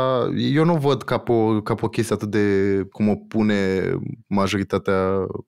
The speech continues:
oamenilor. Știi că, domne, Alina Ceușan este responsabilă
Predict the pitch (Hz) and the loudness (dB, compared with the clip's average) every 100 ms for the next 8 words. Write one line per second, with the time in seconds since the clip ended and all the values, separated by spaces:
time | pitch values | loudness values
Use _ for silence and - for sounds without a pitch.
0 | - - 95 98 92 92 90 90 90 - | -18 -14 -6 -2 0 0 -2 -4 -6 -6
1 | - - - - - - - 113 113 92 | -4 -4 -6 -12 -16 -18 -4 0 2 0
2 | 80 85 98 143 143 - 95 85 - 104 | 0 0 2 0 0 0 2 2 0 0
3 | 139 147 - 101 - 104 107 107 101 92 | 0 -4 -4 -4 0 0 0 0 -2 -2
4 | - 151 135 131 127 | 0 0 2 2 0